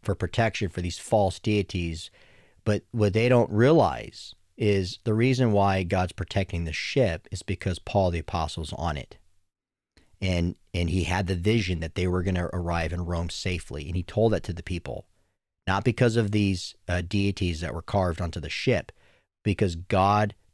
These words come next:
told me we will arrive in Rome safely. Now,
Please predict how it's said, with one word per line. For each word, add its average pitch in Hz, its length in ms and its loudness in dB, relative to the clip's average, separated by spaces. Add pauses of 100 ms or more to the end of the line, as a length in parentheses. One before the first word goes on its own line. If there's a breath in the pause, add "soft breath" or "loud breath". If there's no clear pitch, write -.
told 117 320 6
me 87 320 -2 (180)
we 92 140 2
will 98 160 6
arrive 85 420 0
in 90 160 -6
Rome 82 380 -6 (180)
safely. - 640 -4 (640 loud breath)
Now, 120 320 2